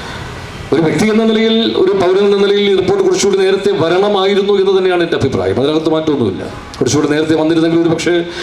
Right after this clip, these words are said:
പിൽക്കാലത്ത് ഉണ്ടാകുമായിരുന്ന പല പ്രശ്നങ്ങളും ചിലപ്പോൾ പരിഹരിക്കപ്പെടുമായിരുന്നു, ഉണ്ടാകുമായിരുന്നില്ല. അത് ഞാൻ എൻ്റെ വ്യക്തിപരമായ നിലപാടാണ്, അഭിപ്രായമാണ്. അത് ഞാൻ പല വേദികളിലും പറഞ്ഞിട്ടുള്ളതുമാണ്. പക്ഷേ സർക്കാരിൻ്റെ മുമ്പിൽ ഇങ്ങനെ ഒരു സാങ്കേതിക തടസ്സമുണ്ടായി. പിന്നീട് വീണ്ടും വിവരാവകാശ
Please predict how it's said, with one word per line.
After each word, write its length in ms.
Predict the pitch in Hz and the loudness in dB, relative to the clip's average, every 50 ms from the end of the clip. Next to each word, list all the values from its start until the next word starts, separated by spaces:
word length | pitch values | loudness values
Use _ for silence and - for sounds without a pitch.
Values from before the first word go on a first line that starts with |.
| - - - | -10 -6 -4
പിൽക്കാലത്ത് 460 | - 143 - - 165 170 175 170 165 160 | -4 -2 0 0 0 0 0 0 0 0
ഉണ്ടാകുമായിരുന്ന 560 | 160 165 175 170 170 170 170 170 165 160 170 180 160 | 0 0 0 0 2 2 2 2 0 0 0 0 0
പല 80 | 165 170 165 | 0 -2 0
പ്രശ്നങ്ങളും 380 | 156 156 - 170 170 180 175 175 175 | -2 -2 0 0 0 2 0 0 0
ചിലപ്പോൾ 240 | 170 170 165 170 170 170 | 0 0 0 0 0 0
പരിഹരിക്കപ്പെടുമായിരുന്നു, 800 | 165 160 165 165 165 165 170 160 165 156 156 151 143 135 127 139 139 | 0 0 0 -2 0 -2 -2 -2 0 -2 0 -2 -2 -2 -2 -2 -2
ഉണ്ടാകുമായിരുന്നില്ല. 720 | 139 151 156 160 156 156 156 165 165 147 127 120 107 110 104 - 131 | 0 0 0 0 0 0 0 0 -2 0 -2 -2 -2 -2 -4 -4 -2
അത് 120 | 139 165 185 190 196 185 - | 0 0 0 0 -2 -2 -4
ഞാൻ 80 | 185 180 180 | -2 -2 -2
എൻ്റെ 120 | 170 170 175 | -2 0 -2
വ്യക്തിപരമായ 440 | 175 170 - 175 170 160 156 151 143 127 117 | -2 0 0 0 0 0 0 -2 -2 -2 -2
നിലപാടാണ്, 400 | 104 98 98 92 - - - - - - - - - - - | -2 -4 -4 -4 -6 -6 -8 -10 -12 -14 -14 -14 -14 -6 -2
അഭിപ്രായമാണ്. 500 | - 131 135 131 127 123 120 104 98 95 120 | -2 0 0 0 0 0 0 -2 -2 -2 -2
അത് 60 | 135 139 147 | -2 0 0
ഞാൻ 80 | 151 156 - - - - - - | -2 -2 -4 -6 -10 -10 -6 -4
പല 80 | 143 156 160 | -2 0 2
വേദികളിലും 400 | 165 170 175 175 175 180 170 170 170 - | 2 2 2 2 2 2 0 0 0 0
പറഞ്ഞിട്ടുള്ളതുമാണ്. 720 | 151 165 170 175 175 170 160 135 117 101 82 76 - 80 - - - - - - - | 0 0 0 0 0 0 0 0 0 -2 -2 -4 -6 -6 -8 -10 -12 -12 -10 -4 -2
പക്ഷേ 160 | 135 131 160 151 - | 0 0 0 0 0
സർക്കാരിൻ്റെ 460 | 135 127 135 196 208 226 226 220 226 220 | -2 -2 0 0 0 2 2 2 2 2
മുമ്പിൽ 260 | 208 202 196 175 143 117 113 - - - - | 0 0 0 0 0 0 -2 -2 -2 -2 0
ഇങ്ങനെ 180 | 156 170 180 185 180 175 | 0 2 2 2 2 2
ഒരു 120 | 170 170 170 170 175 170 - | 2 2 2 2 0 0 -2
സാങ്കേതിക 400 | 151 156 156 151 160 160 156 147 156 147 135 | -2 -2 0 0 0 0 0 0 -2 -2 0
തടസ്സമുണ്ടായി. 640 | 131 139 139 151 147 131 131 123 131 131 131 - - - - - - - - - - - - - | -2 0 0 0 -2 -2 0 0 0 0 0 -2 -6 -8 -10 -10 -10 -10 -10 -10 -10 -10 -4 -2
പിന്നീട് 320 | 156 170 196 208 220 214 220 208 175 | 0 0 2 2 2 2 0 0 2
വീണ്ടും 340 | 196 208 220 220 226 226 233 226 - - - - | 2 2 2 2 2 2 0 -2 -4 -8 -4 -2
വിവരാവകാശ 560 | 180 180 185 185 180 180 185 185 185 - - | 0 0 2 0 0 2 2 0 0 0 0